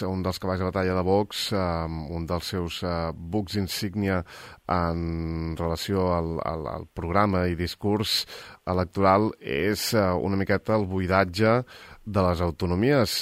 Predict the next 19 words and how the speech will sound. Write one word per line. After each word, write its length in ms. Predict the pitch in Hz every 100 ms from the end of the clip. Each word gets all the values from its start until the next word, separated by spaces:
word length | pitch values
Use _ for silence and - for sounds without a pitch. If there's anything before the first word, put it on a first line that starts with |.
| 101
Ah, 380 | 87 82 80 -
creu, 240 | 90 87
doncs, 200 | 90 87 -
que 120 | 95 87 76 60
les 120 | 87
autonomies, 600 | 87 92 90 87 92 90
doncs, 240 | 90 87 82
han 240 | 87 87 82 - - -
assumit, 560 | 92 - 92 92 90 - 95
ah, 240 | 87 85 - - - -
massa 400 | 98 92 87 98
poder, 300 | 85 98 143
o 100 | 107
això 160 | - 92
és 80 |
el 80 | 87
que 80 | 87
hem 100 | 82
entès. 440 | 82 - 107 127